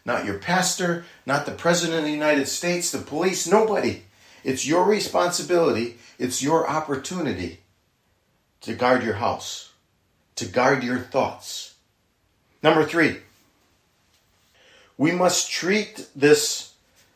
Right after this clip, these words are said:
this cousin worry and uncle fear like an enemy, because it is. And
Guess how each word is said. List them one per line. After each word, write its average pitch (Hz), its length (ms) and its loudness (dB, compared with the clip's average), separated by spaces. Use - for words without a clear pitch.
this - 480 -6
cousin 143 440 -2
worry 143 260 2
and 127 100 2
uncle 131 220 -2
fear 127 320 -4
like 123 240 2
an 120 100 0
enemy, 131 400 -4
because 165 440 -4
it 156 100 -4
is. - 600 0
And 151 340 2